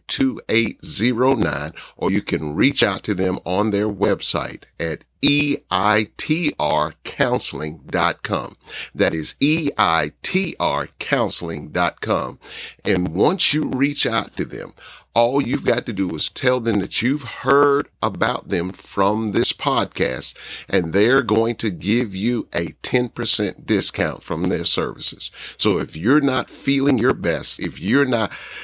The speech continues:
uh, having the best times of your life right now, you find yourself struggling, give Elephant in the Room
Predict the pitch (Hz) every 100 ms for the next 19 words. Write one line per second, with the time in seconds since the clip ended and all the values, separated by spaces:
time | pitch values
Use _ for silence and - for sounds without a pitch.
0 | - 104 92 85 - 127 127 123 90 85
1 | 82 123 - - - 123 127 107 107 92
2 | 104 101 101 98 90 82 85 80 76 76
3 | - 113 151 156 151 - 127 135 - 82
4 | 73 71 71 - - - - _ _ -
5 | 117 139 139 135 113 - - _ _ _
6 | _ - 131 139 131 120 117 113 104 110
7 | 104 104